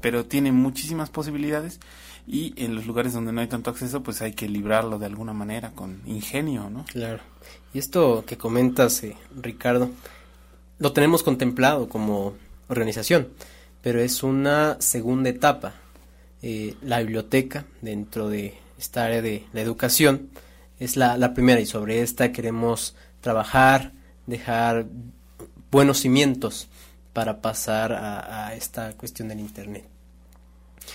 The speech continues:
Speaker 2: Que claro, como tú dices, implica, vaya, mucho trabajo, recursos económicos, eh,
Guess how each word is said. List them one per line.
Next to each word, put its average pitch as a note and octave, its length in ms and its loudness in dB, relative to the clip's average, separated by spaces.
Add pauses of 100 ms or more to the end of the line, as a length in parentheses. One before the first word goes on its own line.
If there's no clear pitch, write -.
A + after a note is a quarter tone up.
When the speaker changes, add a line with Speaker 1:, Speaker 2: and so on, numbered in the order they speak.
(140)
Speaker 2:
Que B2+ 200 0
claro, C#3 300 4
como A2+ 200 -6
tú C3 100 -2
dices, B2+ 240 -2
implica, A2 1120 -2 (420)
vaya, G#2+ 300 -8 (480)
mucho C3 200 -4
trabajo, C3+ 680 4 (320)
recursos A#2 320 -8
económicos, A#2+ 1120 0
eh, G#2 420 -10